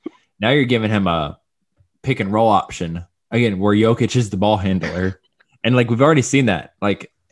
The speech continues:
Aaron Gordon made his debut the other day for the Nuggets, and they ran that, like, top of the key, high pick and roll with Jokic and Gordon setting the screen. And it's just like, what do you do?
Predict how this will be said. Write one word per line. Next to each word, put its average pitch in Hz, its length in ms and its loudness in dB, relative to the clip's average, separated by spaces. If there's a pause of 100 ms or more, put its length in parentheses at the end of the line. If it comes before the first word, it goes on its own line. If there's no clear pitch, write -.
Aaron 113 220 -6
Gordon 107 220 -2
made 104 160 -2
his 95 140 -4
debut 101 360 0
the 98 120 -2
other 92 200 -4
day 95 320 -6 (100)
for 101 120 -6
the 98 100 -2
Nuggets, 90 480 -6 (300)
and 95 80 -8
they 113 100 0
ran 143 220 0
that, 90 280 -10
like, 95 200 -8
top 113 260 -4
of 110 40 -4
the 110 60 -2
key, 123 480 -4 (420)
high 107 160 -2
pick 110 200 -2
and 110 100 -2
roll 113 180 2
with 104 240 -4 (340)
Jokic 104 440 0
and 90 220 -8 (220)
Gordon 104 280 -2
setting 104 280 -4
the 98 40 -6
screen. 120 440 -6 (460)
And 104 140 -6
it's 107 160 -6
just 110 200 -6
like, 101 160 -4
what 110 140 2
do 113 60 2
you 98 100 0
do? 92 460 -4